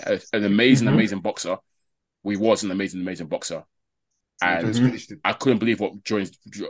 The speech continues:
Speaker 1: 'cause I thought it would be, like, that would be a serious, tough, close fight.
Speaker 3: That's one of my prefer-, favourite performances of
Speaker 1: Yeah.
Speaker 3: all time.
Speaker 2: Mm-hmm.
Speaker 1: Yeah.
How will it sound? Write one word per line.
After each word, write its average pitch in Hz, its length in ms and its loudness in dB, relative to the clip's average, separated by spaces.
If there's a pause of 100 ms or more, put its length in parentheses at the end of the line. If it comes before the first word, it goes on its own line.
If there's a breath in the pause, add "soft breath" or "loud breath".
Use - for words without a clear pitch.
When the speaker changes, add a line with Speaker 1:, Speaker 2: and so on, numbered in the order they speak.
Speaker 1:
'cause 101 120 -6
I 127 120 4
thought 117 200 0
it 92 40 2
would 87 80 -2
be, 90 160 -4 (140)
like, 95 200 -2
that 104 100 0
would 90 80 -4
be 90 80 -4
a - 20 -4
serious, 101 380 -2
tough, - 360 -8 (160)
close 104 240 -2
fight. 87 180 -2
Speaker 3:
That's 143 180 6
one 156 80 10
of 147 60 8
my 160 60 10
prefer-, 143 320 4
favourite 123 280 2
performances 104 560 -4 (260)
of 107 60 0
Speaker 1:
Yeah. 98 100 0
Speaker 3:
all 110 60 -4
time. 117 320 4 (140)
Speaker 2:
Mm-hmm. 123 200 -4
Speaker 1:
Yeah. - 120 2